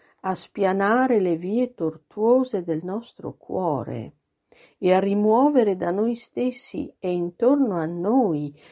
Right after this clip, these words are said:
nelle nostre relazioni, gli ostacoli del potere, della superbia e dell'ingiustizia.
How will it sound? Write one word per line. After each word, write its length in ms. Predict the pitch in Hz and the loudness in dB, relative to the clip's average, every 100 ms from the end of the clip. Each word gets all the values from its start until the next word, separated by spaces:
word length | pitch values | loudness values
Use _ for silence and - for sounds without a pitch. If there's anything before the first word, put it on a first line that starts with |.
| _ - | _ -10
nelle 420 | 202 208 214 185 | 2 4 4 2
nostre 640 | 185 208 285 - - 165 | 0 0 -2 -4 -2 0
relazioni, 1040 | 160 190 208 170 _ - 156 135 143 - - _ _ _ _ | 0 0 -2 -4 _ -6 -4 -2 -4 -8 -14 _ _ _ _
gli 160 | - 156 | 0 2
ostacoli 680 | 170 - 202 202 202 208 185 | 2 -2 -4 -4 -4 -4 -2
del 200 | 185 175 | -4 -6
potere, 840 | - 156 196 214 240 233 233 247 _ _ _ _ | -8 -8 0 2 2 0 -4 -6 _ _ _ _
della 220 | - 160 160 | -2 -2 -2
superbia 760 | - 151 190 208 220 220 233 | -6 -4 2 4 2 0 -2
e 40 | 214 | -2
dell'ingiustizia. 1160 | 226 226 233 233 233 - 233 214 _ 151 127 | -2 -4 -2 -4 -6 -8 -8 -8 _ -14 -14